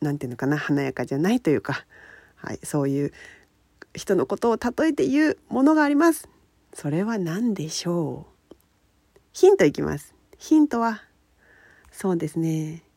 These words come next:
十月になるとこれよく見るんですよね。アメリカだと、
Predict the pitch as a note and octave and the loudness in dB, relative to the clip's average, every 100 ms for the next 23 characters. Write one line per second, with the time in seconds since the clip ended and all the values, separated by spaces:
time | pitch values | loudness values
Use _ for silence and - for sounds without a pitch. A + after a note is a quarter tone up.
0 | _ - - F3 F3+ B3+ F4 G4 G#4+ E4+ | _ -20 -6 0 4 6 6 6 8 8
1 | D4 B3+ A#3 B3 A#3+ B3 _ _ G#3 G3 | 8 4 -2 -2 -2 -4 _ _ 0 2
2 | F#3 G#3 G#3 A3 A3+ A#3+ A#3+ A#3+ B3 B3 | 2 2 2 2 0 0 -2 -2 -2 -2
3 | B3 B3 B3 B3 B3+ - _ _ _ _ | -2 -4 -4 -4 -8 -12 _ _ _ _
4 | _ _ _ _ _ _ _ _ _ _ | _ _ _ _ _ _ _ _ _ _
5 | _ _ _ _ _ _ _ - A3+ D4+ | _ _ _ _ _ _ _ -2 4 6
6 | A4+ - A#4 A4+ D4 G#3+ - | 4 2 0 0 2 0 -2